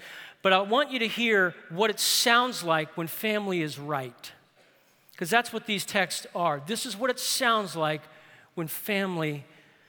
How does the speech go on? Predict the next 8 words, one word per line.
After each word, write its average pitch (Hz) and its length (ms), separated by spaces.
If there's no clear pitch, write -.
is 143 180
right. 139 460
Proverbs 196 480
three, 180 300
beginning 165 300
in 170 80
verse 170 220
one. 127 380